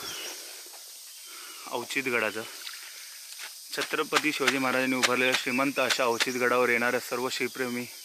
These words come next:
तसेच पर्यटकांचे सहर्ष स्वागत. शिवशंभू प्रतिष्ठान रोहा रायगड. किल्ला चढताना तुम्हाला घनदाट असं जंगल लागेल, पक्ष्यांचा चिवचिवाट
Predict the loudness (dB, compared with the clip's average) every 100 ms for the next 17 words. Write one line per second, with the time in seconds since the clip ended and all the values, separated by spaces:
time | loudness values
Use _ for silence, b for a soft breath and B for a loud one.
0 | -6 -4 -4 -6 -10 B B B B B
1 | -4 2 4 4 4 2 0 -2 -2 -4
2 | -6 -2 0 0 0 -2 0 2 2 0
3 | -10 B B -14 -14 B B B B B
4 | -8 0 2 2 4 2 0 -2 0 2
5 | 2 2 4 4 2 0 -4 -8 -14 -16
6 | -16 4 6 8 6 B B B 8 10
7 | 12 12 12 10 10 10 10 10 10 10
8 | 10 6 4 2 4 6 6 4 -2 -6
9 | B B B B B B B 0 4 4
10 | 4 2 0 4 10 10